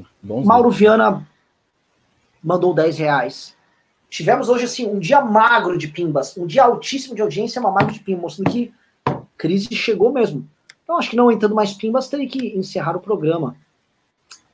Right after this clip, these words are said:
Speaker 2: Tá? Mil e setecentas pessoas. É, ó, o, o, o, vamos dar, então, mais três minutinhos pra ver se alguém mandou pimba. Aqui, ó, só tive trezentos, gente, trezentos e quarenta e cinco reais de pimba,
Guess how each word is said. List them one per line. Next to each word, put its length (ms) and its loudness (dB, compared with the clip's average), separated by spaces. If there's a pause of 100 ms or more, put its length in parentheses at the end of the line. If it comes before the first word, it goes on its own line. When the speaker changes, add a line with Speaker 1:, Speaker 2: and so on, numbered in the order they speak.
(2750)
Speaker 2:
Tá? 320 0
Mil 160 4
e 60 2
setecentas 460 -2
pessoas. 500 -8 (720)
É, 640 -4
ó, 240 4
o, 260 2
o, 160 -6
o, 760 0 (640)
vamos 220 2
dar, 160 6
então, 160 2
mais 240 0
três 260 2
minutinhos 460 -4
pra 140 -8
ver 80 -10
se 100 -14
alguém 180 -10
mandou 220 -10
pimba. 300 -6
Aqui, 120 -4
ó, 80 4
só 160 -8
tive 220 -6
trezentos, 500 -2
gente, 220 -4
trezentos 320 -4
e 40 -8
quarenta 260 -4
e 20 -8
cinco 180 -8
reais 180 0
de 80 -6
pimba, 420 0